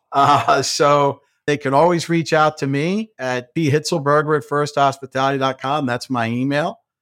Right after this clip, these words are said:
Our C E O, David Duncan, always takes calls.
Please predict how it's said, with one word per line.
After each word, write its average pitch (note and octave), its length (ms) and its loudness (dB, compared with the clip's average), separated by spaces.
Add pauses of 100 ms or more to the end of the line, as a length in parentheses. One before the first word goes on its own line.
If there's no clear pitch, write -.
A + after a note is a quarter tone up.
(300)
Our A#2+ 100 -4
C D3+ 380 -4
E C#3+ 60 0
O, D3 120 2
David C#3 440 -4
Duncan, E3 520 -2 (180)
always D#3 380 -2
takes E3 300 -2
calls. D#3+ 540 2